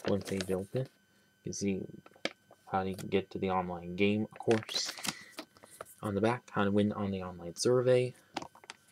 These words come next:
And then out of Lego Club, ad for hero factory dot com, ad of the combination model that they could make, and then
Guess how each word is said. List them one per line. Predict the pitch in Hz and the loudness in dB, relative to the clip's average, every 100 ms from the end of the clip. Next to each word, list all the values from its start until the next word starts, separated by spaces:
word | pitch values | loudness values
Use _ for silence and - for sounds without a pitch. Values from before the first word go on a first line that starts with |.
| - - - - - - - - - - - - - - - - _ - - - - - - - - - - - _ - | -14 -12 -12 -12 -12 -6 -6 -4 -4 -4 -6 -12 -14 -12 -12 -14 _ -16 -16 -20 -20 -20 -20 -20 -20 -20 -20 -20 _ -8
And | 104 92 | -2 -2
then | 90 - | -2 -2
out | 95 92 | -2 0
of | 90 95 | 0 -2
Lego | 92 82 | -2 -4
Club, | - - 123 127 127 - - | -6 0 4 4 2 -6 0
ad | 104 101 - - | 2 2 -2 2
for | 104 98 95 | 4 4 0
hero | - 107 | 6 6
factory | 101 104 - 101 | 8 4 4 0
dot | 90 - | 2 2
com, | - 117 120 123 123 - - - - - - - - - - - - - | 4 6 8 6 2 -2 -4 -8 -8 -12 -12 -10 -10 -8 -8 -10 -14 -4
ad | 95 92 | 0 0
of | 90 | -2
the | - | 0
combination | 101 95 92 101 - 113 | 2 2 4 2 2 2
model | 110 110 113 110 107 | 4 2 4 2 2
that | 107 104 - | -2 -2 -6
they | - | -6
could | - 104 | -4 2
make, | 104 110 - - - - - _ - - - - - - - - - - - - - - | 4 2 -2 -10 -8 -12 -20 _ -20 -20 -20 -18 -14 -14 -14 -10 -10 -8 -10 -6 -8 -4
and | 98 | -4
then | 92 | -4